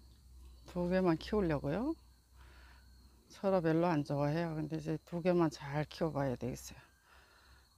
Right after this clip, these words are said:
이렇게. 물풀에 하나는, 아, 요거 물풀에 사장님이 주신 거다. 여기 더부살이 하고 있는 거 하나 있어요.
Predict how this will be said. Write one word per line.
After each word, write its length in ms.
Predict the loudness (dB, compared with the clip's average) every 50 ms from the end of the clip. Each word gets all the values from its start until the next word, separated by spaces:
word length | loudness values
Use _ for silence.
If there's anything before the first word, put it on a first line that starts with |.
| _ -20
이렇게. 240 | -20 -16 -14 -14 -14 -14 -18 -20 _ _ _ _ _ _ _ _ _ _ _ _ _ _ -20 -20 -20 _ _ _ -20 -20 -20 -20 -20 -20 _ _ _ _ _ _ _ _ _ _ _ _ _ _ _ _ _ _ _ _ _ _ _ _ _ _ _ _ _ -20 -20 -20 -20 -20 -20 -20 -20 -20 _ _ _ _ _
물풀에 760 | 4 6 8 8 6 6 6 8 10 10 10 10 8 6 4 2
하나는, 840 | 2 4 8 8 10 10 10 8 8 8 8 8 6 6 4 0 -4 _ _ _ _ _ -2
아, 160 | 0 2 4 6
요거 240 | 6 8 8 8
물풀에 460 | 8 8 4 2 0 2 2 2 2 2
사장님이 460 | 0 -2 -2 0 0 2 2 2 0
주신 300 | -2 -6 -10 -10 -8 -8
거다. 180 | -8 -10 -12 -14 -20 -20 _ _ _ _ _ _ _ _ _ _ _ _ _ _ _ _ _ _ _ _ _ _ _ _ _ _ _ _ -20 -20 _ _ _ _ _ _ -2
여기 160 | 2 2 2 4
더부살이 480 | 6 6 6 6 4 4 4 4 6
하고 260 | 6 6 6 6 4 4
있는 200 | 6 4 4 4
거 60 | 2
하나 220 | 2 4 4 4
있어요. 360 | 2 0 -2 -4 -6 -4 -6